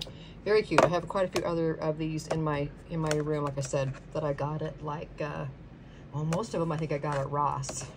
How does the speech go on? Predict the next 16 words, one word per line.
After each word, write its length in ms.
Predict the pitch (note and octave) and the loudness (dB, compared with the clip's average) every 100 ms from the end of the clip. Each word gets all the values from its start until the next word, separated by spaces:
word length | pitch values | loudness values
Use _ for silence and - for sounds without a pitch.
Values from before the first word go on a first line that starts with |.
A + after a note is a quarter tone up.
| - D#3 | -12 -8
Um, 240 | C#3+ C#3+ | -6 -4
they 120 | D3+ | -2
used 220 | D#3+ F3+ E3+ | -2 -4 -4
to 60 | |
have 180 | D#3+ C#3 | -4 -4
tons 240 | - G3 E3+ | -4 -2 -2
of 100 | - | -4
pink 200 | C#3+ C3 | -8 -8
stuff 280 | - D#3 D3+ | -4 -2 0
all 120 | D3 | 0
the 60 | |
time, 280 | C#3+ D3+ D3 | 0 -2 -2
and 100 | D3+ | -2
so 140 | - C#3+ | -2 -2
I 100 | C#3+ | 0
bought 300 | D3+ D3 | 0 0